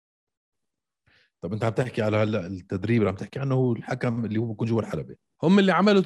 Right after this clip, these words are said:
Speaker 2: عملوا الدورة اللي عملوها جوا الحلبة وبرا، إنه كيف
Speaker 1: بز-،
Speaker 2: تكون حكم أنت
Speaker 1: آه.
Speaker 2: تسجل ال-، تسجل
Speaker 1: أوكي.
Speaker 2: النقاط برا الحلبة، وكيف تكون حكم جوا الحلبة.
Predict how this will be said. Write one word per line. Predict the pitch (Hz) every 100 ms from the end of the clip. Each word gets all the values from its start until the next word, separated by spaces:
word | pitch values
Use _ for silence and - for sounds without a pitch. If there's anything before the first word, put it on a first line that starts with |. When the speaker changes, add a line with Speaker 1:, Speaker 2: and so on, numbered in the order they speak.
| 196
Speaker 2:
عملوا | 156 196 202 180
الدورة | 156 143 151 151 196 202
اللي | 180
عملوها | 147 175 190 151 127 - 135
جوا | 175 196
الحلبة | - 220 214
وبرا، | 208 180 160 113
إنه | 127 139
كيف | - 175
Speaker 1:
بز-، | 160
Speaker 2:
تكون | 170 156
حكم | 175 156
أنت | 147 143
Speaker 1:
آه. |
Speaker 2:
تسجل | 131 110 104 151 139 131
ال-، | 127 123 _ _ _ _ _ 127
تسجل | - 165 165
Speaker 1:
أوكي. | 156
Speaker 2:
النقاط | 151 151 165 160 147
برا | 139 175 180
الحلبة، | 165 - 180 185 220
وكيف | 175 190 175
تكون | - 185
حكم | 190 185 180
جوا | 160 139
الحلبة. | 117 104 98